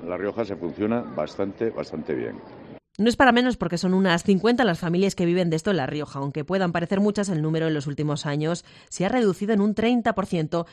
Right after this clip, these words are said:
Speaker 2: según los cálculos que hace Arnedo. La culpa la tiene la pandemia. Muchos fueron los que vendieron sus atracciones y optaron por dedicarse a otra cosa en los tiempos en los que no podíamos juntarnos demasiado. Los feriantes son como todos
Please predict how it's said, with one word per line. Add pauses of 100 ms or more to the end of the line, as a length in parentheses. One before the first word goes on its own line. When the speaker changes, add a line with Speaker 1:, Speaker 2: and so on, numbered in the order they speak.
(120)
Speaker 2:
según
los
cálculos
que
hace
Arnedo.
La
culpa
la
tiene
la
pandemia.
Muchos
fueron
los
que
vendieron (220)
sus
atracciones
y
optaron
por
dedicarse
a
otra
cosa (300)
en
los
tiempos
en
los
que
no
podíamos
juntarnos
demasiado. (340)
Los
feriantes
son
como
todos